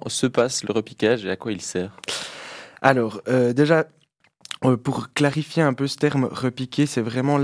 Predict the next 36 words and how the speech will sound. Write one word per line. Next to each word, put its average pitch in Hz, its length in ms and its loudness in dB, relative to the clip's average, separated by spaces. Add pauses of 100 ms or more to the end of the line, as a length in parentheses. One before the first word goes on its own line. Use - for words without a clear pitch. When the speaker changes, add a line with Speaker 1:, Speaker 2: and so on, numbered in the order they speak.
Speaker 2:
l'action 151 680 0
de 110 500 -2 (300)
sortir 160 680 -2
la 110 140 -2
plante, 139 520 -2 (160)
euh, 110 80 2
la 110 160 0
plantule 143 480 -2
de 120 120 2
terre, 135 340 -2
mais 113 120 -2
sans 156 300 -2
la 139 180 0
terre, 123 380 -4
euh, 110 220 -2
qui 113 100 -10
est 107 40 0
autour 110 240 -6
des 113 100 -2
racines, 113 480 -2 (640)
et 147 240 4
de 120 120 -4
la 117 320 0
replanter 139 1040 -2 (100)
soit 127 500 -2
en 98 140 -8
pot, 147 440 4
soit 120 460 -4
en 101 500 -6
plaque, 107 480 -4
euh, 98 200 -4
alvéolée, 104 720 -2 (380)
soit - 200 0
en 123 120 2
pleine 117 300 -4
terre. 90 380 -6